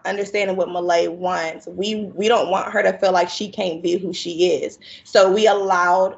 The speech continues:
her to take her locks out, and I sat there and I combed them out the whole weekend, but then had family members on, I'm not even gonna say what side, we had family members,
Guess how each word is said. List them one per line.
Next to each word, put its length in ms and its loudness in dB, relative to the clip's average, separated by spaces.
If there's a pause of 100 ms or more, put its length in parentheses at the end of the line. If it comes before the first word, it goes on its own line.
her 600 -4 (240)
to 180 -2
take 180 -4
her 100 0
locks 260 -4
out, 200 2
and 100 -6
I 60 -8
sat 260 -4
there 120 -4
and 80 -2
I 80 -6
combed 300 -4
them 120 0
out 180 0
the 60 -20
whole 240 -4
weekend, 580 -4 (500)
but 160 8
then 200 6
had 640 2
family 360 2
members 760 -2 (240)
on, 840 -2 (400)
I'm 60 -8
not 100 0
even 80 -2
gonna 100 -2
say 120 -4
what 180 -4
side, 340 -2
we 120 -6
had 260 0
family 360 2
members, 680 -4